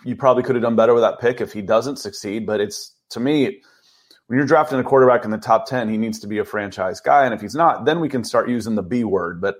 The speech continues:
you know, I wouldn't use that for Drew Lock. What were your expectations? He's a second round guy. What, what were your legitimate expectations for him? That he's gonna come in and be a Pro Bowler? Maybe,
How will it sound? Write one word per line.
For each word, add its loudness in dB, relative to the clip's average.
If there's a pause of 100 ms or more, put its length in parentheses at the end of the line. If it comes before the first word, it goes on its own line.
you -10
know, 2
I 6
wouldn't 4
use -8
that 0
for -14
Drew -6
Lock. 4
What 4
were 2
your 6
expectations? -4 (160)
He's -10
a -8
second -4
round 2
guy. 6
What, 2
what 2
were 6
your 4
legitimate 0
expectations -4
for -12
him? -12 (280)
That -4
he's -2
gonna -6
come -4
in -4
and -4
be -2
a 0
Pro 2
Bowler? 2 (1200)
Maybe, -6